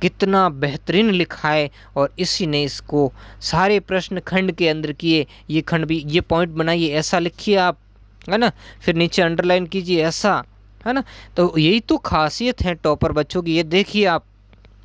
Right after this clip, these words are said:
इस तरीके के आप लिखिए तभी आपके अच्छे नंबर्स मिलेंगे। ये सारे प्रश्नों में देखो, ये चार अंक वाले प्रश्न हैं, तो किस तरीके से आपको ऐसे ही इसके हेडिंग डालने और हेडिंग डालकर फिर आपको क्या करना है, वर्णन करना है।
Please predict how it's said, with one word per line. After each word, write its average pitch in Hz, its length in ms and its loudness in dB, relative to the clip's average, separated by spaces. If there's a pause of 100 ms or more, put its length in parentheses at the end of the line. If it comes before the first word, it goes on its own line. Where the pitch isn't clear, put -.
(320)
इस - 200 -2
तरीके 180 360 0
के 220 120 0
आप 190 180 0
लिखिए 165 400 -2 (520)
तभी 180 240 2
आपके 156 280 0
अच्छे 160 260 -4
नंबर्स 143 420 -4
मिलेंगे। 165 260 -2
ये 202 120 2
सारे 180 420 0
प्रश्नों 226 340 -4
में 202 100 -4
देखो, 190 180 0
ये 185 100 2
चार 180 340 2
अंक 196 160 -6
वाले 190 240 0
प्रश्न 185 340 -4
हैं, 175 180 -2 (440)
तो 170 60 -2
किस 247 260 0
तरीके 180 300 0
से 180 220 -2 (340)
आपको 180 480 -2
ऐसे 185 400 0
ही 185 280 0
इसके 147 380 -6
हेडिंग 156 420 -2
डालने 151 380 0 (280)
और 143 80 -2
हेडिंग 151 340 -2
डालकर 143 380 -2 (100)
फिर 165 140 -2
आपको 139 320 -2
क्या 139 180 -6
करना 139 320 -4
है, 135 80 -2
वर्णन 135 460 -2
करना 139 260 -2
है। 127 80 -6